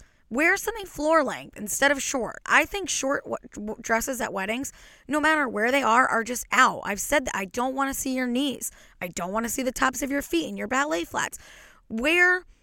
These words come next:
a comfortable, sensible shoe, but make it go with the outfit. Dress up a little bit. Get the blowout. I mean, I know it's not about you, but it is about you in the sense that you're a reflection of the celebration that's going on.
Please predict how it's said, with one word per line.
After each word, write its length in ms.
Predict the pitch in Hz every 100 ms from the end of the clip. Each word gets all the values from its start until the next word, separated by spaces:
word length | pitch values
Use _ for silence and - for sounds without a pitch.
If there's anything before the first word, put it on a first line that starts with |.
| _ _ _ _ -
a 60 | 247
comfortable, 580 | - 285 285 269 269
sensible 560 | 254 - 247 - 247 233
shoe, 560 | 220 - 247 233 240 - _ _ _ -
but 140 | 208
make 240 | 254 269
it 100 | 247
go 180 | 226 214
with 120 | 208 180
the 80 | -
outfit. 400 | 180 175 - - -
Dress 360 | 262 277 -
up 220 | 254 -
a 20 | 208
little 260 | 185 170
bit. 240 | 156 160 -
Get 180 | 277 -
the 80 | 240
blowout. 540 | 220 214 180 175 156
I 100 | 202
mean, 280 | 208 208 202 - - - -
I 100 | 240
know 220 | 247 262
it's 160 | 269 262
not 120 | 240
about 380 | 196 202 208 -
you, 260 | 262 269
but 180 | 233 233
it 120 | 220
is 180 | 269 311
about 320 | 226 190 -
you 180 | 202 202
in 60 | 196
the 60 |
sense 340 | 202 - 190 -
that 180 | 202 190
you're 240 | 208 233
a 40 | 220
reflection 640 | 208 - 196 - 196 196
of 360 | - 190 185 202
the 60 |
celebration 600 | 190 208 202 185 185 -
that's 180 | 185 180
going 300 | - 185 180
on. 340 | 170 175 170